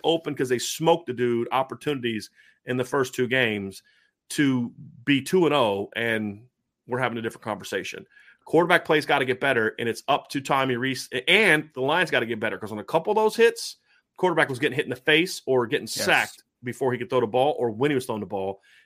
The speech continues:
Speaker 1: And it's asking a lot of a sophomore quarterback making his first and second start to complete a forty-five yard pass as he's getting smacked right in the face.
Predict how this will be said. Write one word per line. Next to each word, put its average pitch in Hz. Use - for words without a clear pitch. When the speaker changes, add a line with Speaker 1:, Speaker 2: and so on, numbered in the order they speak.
Speaker 1:
And 127
it's 127
asking 156
a 135
lot 143
of 120
a 107
sophomore 139
quarterback 131
making 127
his 113
first 131
and 123
second 120
start 131
to -
complete 147
a 139
forty-five 139
yard 123
pass 131
as 127
he's 123
getting 123
smacked 135
right 131
in 110
the 107
face. -